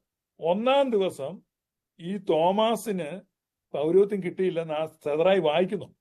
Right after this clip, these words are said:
ഈ സെതറ സുറിയാനി ഭാഷയിൽ നിന്ന് അടുത്തിടെ ഔഗാൻ ബാവ തർജ്ജമ ചെയ്തിരുന്നു. ഈ ഔഗാൻ ബാവ ഹേവോറയുടെ സെതറ തർജ്ജമ ചെയ്തിട്ടുണ്ട്.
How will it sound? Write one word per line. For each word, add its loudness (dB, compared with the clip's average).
ഈ 0
സെതറ 2
സുറിയാനി -4
ഭാഷയിൽ -4
നിന്ന് -10
അടുത്തിടെ 0
ഔഗാൻ 4
ബാവ 2
തർജ്ജമ 0
ചെയ്തിരുന്നു. -6
ഈ -12
ഔഗാൻ 0
ബാവ -2
ഹേവോറയുടെ -4
സെതറ -6
തർജ്ജമ -2
ചെയ്തിട്ടുണ്ട്. -2